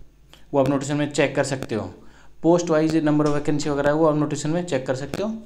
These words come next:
इसमें क्या क्या वैकेंसी दे रखी है, कितनी दे रखी है। सैलरी की बात करी जाए, सैलरी हमारी हेडमिस्ट्रेस की सैलरी है जो हमारी दस हज़ार रुपये per month प्रोवाइड की जाएगी,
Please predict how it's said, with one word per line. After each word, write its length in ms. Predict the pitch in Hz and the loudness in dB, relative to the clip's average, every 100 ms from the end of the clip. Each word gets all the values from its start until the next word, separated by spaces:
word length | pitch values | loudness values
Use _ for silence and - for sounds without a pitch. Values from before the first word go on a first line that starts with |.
| - - - - | -18 -20 -16 -10
इसमें 480 | 135 156 165 165 165 | -6 -4 -2 -4 -4
क्या 180 | 147 | -4
क्या 200 | 139 147 143 127 | 0 0 0 -4
वैकेंसी 480 | 127 135 139 139 139 | -6 -2 -2 -2 0
दे 100 | 135 | -2
रखी 180 | 135 175 | -2 -4
है, 60 | |
कितनी 200 | 160 143 | -4 -4
दे 80 | 110 | -4
रखी 100 | 113 | -4
है। 120 | 113 - - - - | -6 -12 -20 -20 -12
सैलरी 380 | - 147 143 156 | -2 0 2 0
की 100 | 156 | 0
बात 220 | 147 143 | 0 0
करी 180 | 151 135 | -2 0
जाए, 120 | 139 | -2
सैलरी 360 | 135 143 143 151 | -2 -2 0 0
हमारी 260 | 131 139 156 - - - - | 2 0 -2 -8 -18 -18 -4
हेडमिस्ट्रेस 600 | 135 139 151 160 156 - | -2 0 0 -2 -4 -4
की 160 | - 156 | -2 0
सैलरी 360 | 160 139 147 | 2 0 2
है 80 | 131 | 0
जो 140 | 135 131 | 2 2
हमारी 280 | 131 170 175 | 2 0 -2
दस 160 | 131 131 | -2 0
हज़ार 260 | 117 127 | 2 2
रुपये 200 | 131 131 165 | 0 -2 -2
per 140 | 131 | -2
month 220 | 127 120 | -2 -2
प्रोवाइड 280 | 120 123 127 | 0 0 0
की 140 | - | -2
जाएगी, 320 | 147 156 156 | 0 0 0